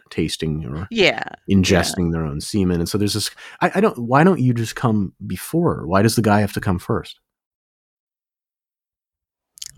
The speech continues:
Speaker 1: Like, why don't you just reestablish the
Speaker 2: Hmm.
Speaker 1: normal order of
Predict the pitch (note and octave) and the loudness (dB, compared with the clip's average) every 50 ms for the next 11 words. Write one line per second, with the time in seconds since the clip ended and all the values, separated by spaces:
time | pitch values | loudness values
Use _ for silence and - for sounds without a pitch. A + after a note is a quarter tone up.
0 | - - - G2+ - - G#2 G#2+ F#2+ G2 F#2 F2+ F#2+ - - - - - F#2 F2+ | -12 -6 -6 -4 -2 0 0 0 0 0 0 -2 -2 -4 -6 -10 -12 -10 -4 0
1 | F#2 F2+ F2+ F2 - - - F2+ F2+ - F3+ D#3+ D3+ D3+ D3 D3+ - E2 - E2 | 2 4 4 4 2 0 0 2 4 6 6 6 6 4 2 2 2 2 2 2
2 | - E3 - E2 D#3+ D3+ D#3 D#2+ - - F#2+ F#2+ F2+ F#2 E2+ E2 D#2+ D#3 | 2 0 0 0 0 -2 -2 -4 -2 0 0 0 2 2 2 0 0 -4